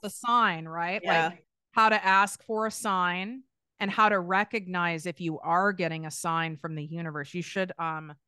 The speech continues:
Speaker 1: link that in the show
Speaker 2: Yeah, I
Speaker 1: notes.
Speaker 2: actually
Speaker 1: Seriously,
Speaker 2: will
Speaker 1: it's the
Speaker 2: link that
Speaker 1: most
Speaker 2: one in the show
Speaker 1: downloaded of
Speaker 2: notes.
Speaker 1: the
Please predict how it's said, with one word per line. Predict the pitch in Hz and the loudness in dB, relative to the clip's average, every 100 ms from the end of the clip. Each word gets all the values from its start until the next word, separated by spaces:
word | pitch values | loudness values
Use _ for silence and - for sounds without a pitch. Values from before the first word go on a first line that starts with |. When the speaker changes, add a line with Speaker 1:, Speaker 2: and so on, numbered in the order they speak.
| _ _ _ | _ _ _
Speaker 1:
link | 185 185 196 | -6 -6 -2
that | 185 165 | 2 2
in | 160 | 2
the | 165 | -6
show | 151 180 180 | -4 0 4
Speaker 2:
Yeah, | 190 | 6
I | 190 | 6
Speaker 1:
notes. | |
Speaker 2:
actually | 233 | 6
Speaker 1:
Seriously, | 208 202 202 | 4 2 4
Speaker 2:
will | 190 | 4
Speaker 1:
it's | 196 175 | 6 4
the | |
Speaker 2:
link | 170 | 6
that | 208 | 8
Speaker 1:
most | 233 | 8
Speaker 2:
one | 196 - | 6 2
in | 208 | 4
the | 214 | 4
show | 226 | 4
Speaker 1:
downloaded | 214 214 202 | 0 0 -2
of | 175 | -4
Speaker 2:
notes. | 170 | -4
Speaker 1:
the | 170 | -10